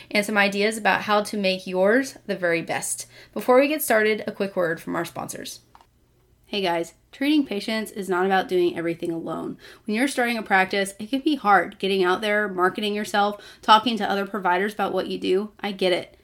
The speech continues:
I am strongly introverted. I do not <laughs> like talking to other people. And the last thing I wanna do is try and sell myself. But it is really important when I am working on patients that I remember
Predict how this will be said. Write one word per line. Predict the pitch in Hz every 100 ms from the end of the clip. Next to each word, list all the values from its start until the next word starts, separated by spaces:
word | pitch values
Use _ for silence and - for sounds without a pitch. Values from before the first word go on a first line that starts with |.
| _ _
I | 202 254
am | 311
strongly | - - 214 202 208 208 202
introverted. | - 185 - 165 165 170 -
I | 196 233
do | 269 269
not | 240 208 202 202 254
<laughs> |
like | 277
talking | - 220 190 208
to |
other | - 185 180
people. | 202 180 180 190 - -
And | - 214
the | 202
last | 202 214 240 -
thing | 233
I |
wanna | 214 208 190
do | 185 185
is | 196 196
try | - 190
and | 185 190
sell | 185 - 226 208 160 175 254
myself. | 185 175 - 175 170 - - - -
But | 233
it | 240
is | 277 302 285
really | 269 240
important | 208 220 202 196 185
when | 196
I | 214
am | 269
working | 240 226 214
on | 185
patients | 185 190 190 185 180 -
that | - 196 180
I | - 208 240 262
remember | 262 226 180 175 170 170